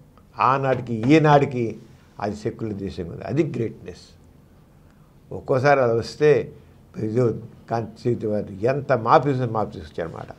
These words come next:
అంచేత ఏం చే-, ఏం చేశాడు అతను? అతను ఒక సెక్యులరిజం పరిరక్షణ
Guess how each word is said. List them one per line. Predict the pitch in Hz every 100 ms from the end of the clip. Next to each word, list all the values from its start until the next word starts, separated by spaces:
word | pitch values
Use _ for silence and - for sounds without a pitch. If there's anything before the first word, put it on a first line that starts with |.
| - - - -
అంచేత | 98 110 131 123 123
ఏం | 156 123
చే-, | 135
ఏం | 139 151
చేశాడు | 139 151 151
అతను? | 160 175 - - - - - - - - - - - -
అతను | 139 139 127 - - - - 120
ఒక | 117 113 107 98 - - 110 98 80
సెక్యులరిజం | 139 131 190 190 180 170
పరిరక్షణ | 170 170